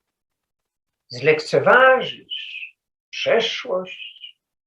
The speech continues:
obrabujesz przyszłość. Przyjrzyj się twojej przeszłości.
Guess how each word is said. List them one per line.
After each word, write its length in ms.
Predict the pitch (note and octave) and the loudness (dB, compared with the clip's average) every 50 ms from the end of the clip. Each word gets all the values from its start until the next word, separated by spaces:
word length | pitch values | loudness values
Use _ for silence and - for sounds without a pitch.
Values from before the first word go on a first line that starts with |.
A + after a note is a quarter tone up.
| _ _ _ _ _ _ _ _ _ _ _ _ _ _ _ _ _ _ _ _ _ _ _ _ _ _ _ _ _ _ _ _ _ _ _ _ _ _ | _ _ _ _ _ _ _ _ _ _ _ _ _ _ _ _ _ _ _ _ _ _ _ _ _ _ _ _ _ _ _ _ _ _ _ _ _ _
obrabujesz 1200 | B2+ C3+ C3+ C#3 C3+ B2+ - - - D#3 F#3+ G#3+ G3 F#3 F3 D#3+ D3+ - - - - - _ _ _ _ _ _ _ _ _ | -6 -6 -4 -2 -2 -2 -2 -2 -4 -4 -6 -6 -6 -6 -8 -8 -10 -12 -14 -18 -20 -20 _ _ _ _ _ _ _ _ _
przyszłość. 1040 | - - - - - - - - - - - _ _ _ _ - - - - _ _ _ _ _ _ _ _ _ _ _ _ _ _ _ _ _ _ _ _ _ _ _ _ _ _ _ _ _ _ _ _ _ _ _ _ _ _ _ _ _ _ _ - | -18 -16 -16 -14 -14 -14 -14 -14 -14 -16 -20 _ _ _ _ -20 -20 -20 -20 _ _ _ _ _ _ _ _ _ _ _ _ _ _ _ _ _ _ _ _ _ _ _ _ _ _ _ _ _ _ _ _ _ _ _ _ _ _ _ _ _ _ _ -8
Przyjrzyj 760 | - - - G3 G3 G3 F3+ D#3+ D#3 D3 D3 D#3+ D#3+ D#3+ D#3+ | -6 -2 4 6 6 6 4 2 -2 -4 -4 -4 -6 -4 -4
się 260 | - - E3+ D#3+ D#3+ | -4 -4 -2 -4 -4
twojej 500 | - - - E3 D#3 D#3+ D#3+ D#3+ D#3+ D#3 | -4 -2 0 0 0 0 -2 -6 -10 -12
przeszłości. 840 | - - - E3 - - E3+ D#3+ D#3 C#3+ - - - - - _ | -12 -10 -10 -10 -10 -8 -6 -6 -6 -8 -10 -14 -16 -18 -20 _